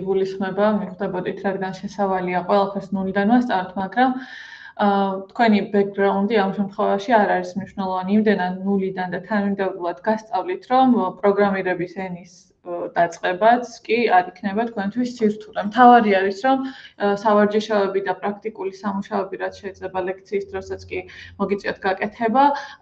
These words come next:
ა, ჩართული იყოთ აქტიურად, მიუბრუნდეთ ხელმეორედ ჩანაწერს და ასე შემდეგ, რომ მაქსიმალურად კარგად განამტკიცოთ. ა, ეს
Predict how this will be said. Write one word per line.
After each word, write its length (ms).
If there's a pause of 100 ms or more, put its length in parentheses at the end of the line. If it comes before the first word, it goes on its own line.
ა, 20 (580)
ჩართული 560
იყოთ 240
აქტიურად, 720 (260)
მიუბრუნდეთ 560
ხელმეორედ 540 (100)
ჩანაწერს 560
და 160
ასე 160
შემდეგ, 480
რომ 160
მაქსიმალურად 960
კარგად 480
განამტკიცოთ. 680 (600)
ა, 320 (500)
ეს 160